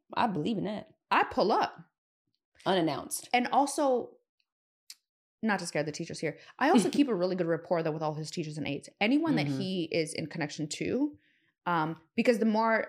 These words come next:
Speaker 2: of a relationship that I built with them, the more comfortable I'm also with
Speaker 1: Yeah.
Speaker 2: them. And I think to kinda settle your spirit,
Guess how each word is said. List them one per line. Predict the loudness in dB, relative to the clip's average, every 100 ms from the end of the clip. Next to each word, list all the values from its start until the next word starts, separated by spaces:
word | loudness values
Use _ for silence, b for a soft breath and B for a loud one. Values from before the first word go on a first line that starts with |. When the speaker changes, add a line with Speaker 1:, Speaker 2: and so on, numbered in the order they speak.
| -2
Speaker 2:
of | -2 0
a |
relationship | 0 0 -2 -4 -4
that | 0
I | 0
built | 0 -2 -2
with | -4 -2
them, | -2
the | 0
more | -2 -4
comfortable | -6 -10 -10 -12
I'm | -8 -6 -6
also | -8 -10 -10
with | -4 0
Speaker 1:
Yeah. | 0 -2
Speaker 2:
them. | -4
And | -4
I | -4
think | -6 -8
to | -8
kinda | -4 -6
settle | -4 -4 -4
your | -6
spirit, | -8 -6 -4 -6